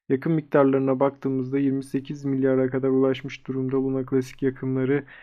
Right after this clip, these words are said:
Aynı şekilde CoinMarketCap arz güncellemeleri de devam ederek,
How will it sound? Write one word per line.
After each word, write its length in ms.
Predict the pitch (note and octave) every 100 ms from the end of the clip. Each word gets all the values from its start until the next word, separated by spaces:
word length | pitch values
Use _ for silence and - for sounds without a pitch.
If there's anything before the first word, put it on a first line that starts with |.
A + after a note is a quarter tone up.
| - -
Aynı 220 | D3 D#3 D3+
şekilde 580 | - C#3+ C#3 C3+ C#3+ - _ -
CoinMarketCap 840 | C#3+ D3 C#3 C3+ C3+ C#3+ - C#3
arz 220 | C#3+ C#3+ C#3
güncellemeleri 840 | C#3 C3 C3 B2+ B2+ B2+ B2+ B2+
de 140 | D3 C#3+ _ _ _
devam 360 | D3+ D3+ D3 C#3
ederek, 500 | C3+ C3+ D#3 -